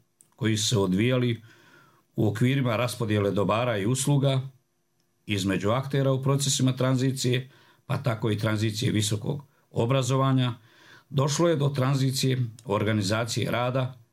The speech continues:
koja se odvijala u pravcu promjenljivosti,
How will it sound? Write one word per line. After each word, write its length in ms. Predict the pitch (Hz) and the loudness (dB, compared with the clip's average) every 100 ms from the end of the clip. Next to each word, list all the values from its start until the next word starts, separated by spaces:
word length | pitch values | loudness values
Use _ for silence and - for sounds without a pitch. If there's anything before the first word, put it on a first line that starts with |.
| _ _ _ _ _ | _ _ _ _ _
koja 280 | 113 110 | -2 0
se 180 | 107 - | -2 -4
odvijala 480 | - 98 120 127 117 | -4 0 0 2 0
u 140 | 101 | -2
pravcu 480 | 107 113 113 - 113 - - _ _ _ | -2 -2 -2 -2 -4 -6 -18 _ _ _
promjenljivosti, 960 | _ - 101 117 135 131 131 - 127 - | _ -4 0 0 2 0 0 -2 -4 -4